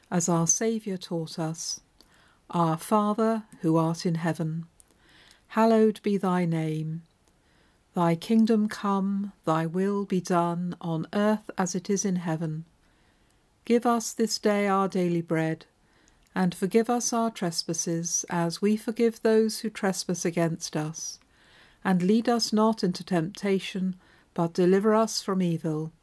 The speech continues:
For thine is the kingdom, the power, and the glory, for ever and ever. Amen." The Lord bless us and watch over us. The Lord make his face shine upon us and be gracious to us.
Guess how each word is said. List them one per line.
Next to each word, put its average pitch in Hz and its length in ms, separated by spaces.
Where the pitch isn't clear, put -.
For 208 160
thine 214 420
is 202 140
the 190 100
kingdom, 202 680
the 170 100
power, 208 580
and 214 220
the 226 80
glory, 160 580
for - 200
ever 202 380
and 185 140
ever. 170 400
Amen." 160 640
The 180 100
Lord 180 480
bless 208 340
us 208 300
and 160 160
watch - 360
over 170 300
us. 170 380
The 214 100
Lord 240 340
make 233 220
his - 220
face 214 260
shine 226 420
upon 185 340
us 175 260
and 170 120
be 165 140
gracious 165 560
to 165 200
us. - 360